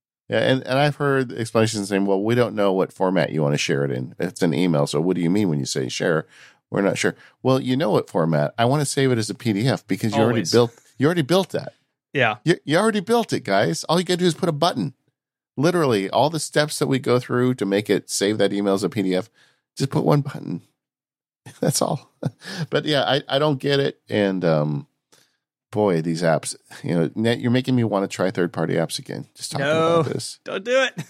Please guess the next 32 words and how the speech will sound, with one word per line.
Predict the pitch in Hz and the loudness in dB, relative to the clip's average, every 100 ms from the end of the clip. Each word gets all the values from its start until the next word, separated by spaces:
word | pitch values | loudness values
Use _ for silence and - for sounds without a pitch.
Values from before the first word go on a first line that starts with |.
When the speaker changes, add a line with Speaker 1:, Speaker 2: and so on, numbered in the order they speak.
| _ _ | _ _
Speaker 2:
it. | 226 - - 180 - 202 - - - _ _ | 0 0 -4 -4 -4 -6 -4 -10 -10 _ _
<laughs> | _ - - - - - - _ | _ -20 -20 -20 -20 -20 -20 _
I | 180 | 0
mean, | 185 156 | 2 2
look, | 135 117 - | 0 -4 -4
a | 156 | 2
lot | 170 | 4
of | 160 | 4
them | 143 | -2
are | |
fine, | 123 117 113 | -4 -2 0
and | 110 | -2
we'll | 110 | -4
talk | 110 101 | -6 -8
about | 110 104 104 | -6 -6 -4
them. | 110 104 | -6 -6
But, | 104 107 107 - | -6 -6 -6 -10
uh, | 117 101 90 - | -10 -10 -16 -10
but | 160 | -2
you're | 147 131 | 0 2
right. | 117 107 | 0 -4
The | 120 | -4
lack | 131 156 | 0 0
of | 139 | -2
a | 127 | -4
share | 139 123 | -2 -2
sheet | - 123 110 - | -2 -6 -8 -8
on | 123 | -8
I | 110 110 | -6 -8
O | 107 | -8
S | 104 - - | -8 -10 -10
just, | 110 - | -10 -12